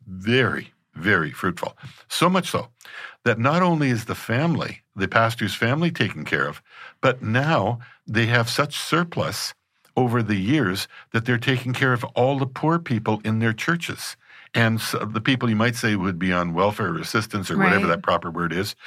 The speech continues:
Speaker 1: um, they're now taken care of. And it went beyond that, so much so that they're going to the unsaved and they're finding opportunities to share. Um, I know this seems strange,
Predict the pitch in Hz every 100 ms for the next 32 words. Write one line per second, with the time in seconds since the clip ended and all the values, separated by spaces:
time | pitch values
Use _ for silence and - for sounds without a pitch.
0 | - - - 113 107 110 117 110 110 104
1 | 107 113 120 110 110 135 156 131 - _
2 | - - - 170 185 110 120 131 120 127
3 | 117 123 117 113 151 175 92 - - -
4 | - 135 120 123 120 - - 120 104 107
5 | 113 120 113 107 120 123 120 127 117 -
6 | 120 170 175 127 85 - - _ _ -
7 | 120 120 117 123 123 117 117 117 117 113
8 | - 131 123 110 - 107 - 170 - -
9 | _ - - - 127 120 117 - - 123
10 | 147 156 131 - 104 85 - - 80 73
11 | 65 -